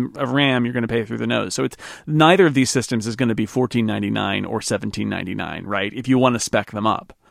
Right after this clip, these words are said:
And so that's part of your judgment too. But I, I, I think the three hundred dollar difference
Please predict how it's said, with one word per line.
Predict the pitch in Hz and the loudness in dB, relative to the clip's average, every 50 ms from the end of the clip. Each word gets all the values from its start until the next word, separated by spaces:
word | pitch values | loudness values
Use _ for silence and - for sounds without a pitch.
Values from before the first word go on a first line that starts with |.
| - - - - - - _ _ - | -20 -20 -20 -20 -20 -20 _ _ 0
And | 143 135 131 123 123 120 117 113 | 2 4 6 6 6 4 2 4
so | - 139 | 2 4
that's | 131 123 123 127 - | 4 4 4 4 0
part | - - 139 120 | 2 2 4 4
of | 117 107 | 4 2
your | 113 107 | -2 -2
judgment | - 98 98 - - 104 101 - | -2 -2 -2 -2 -4 -8 -6 -2
too. | - 113 98 87 90 | 0 0 0 0 0
But | - 135 131 - | 2 2 2 4
I, | - 131 143 - - | 4 -2 -2 0 0
I, | 156 147 151 - | 0 0 0 2
I | - 170 180 | 4 4 4
think | - - 202 190 170 | 6 6 4 4 4
the | - 147 | 2 0
three | - - 156 165 190 208 | 0 -2 0 4 6 6
hundred | 202 185 190 185 175 - 180 165 | 8 6 6 4 4 2 2 4
dollar | 139 139 135 143 147 151 139 123 | 4 6 6 6 6 6 4 4
difference | 107 127 127 - - 156 175 185 - - - - | 4 2 0 2 2 0 0 0 -4 -8 -12 -14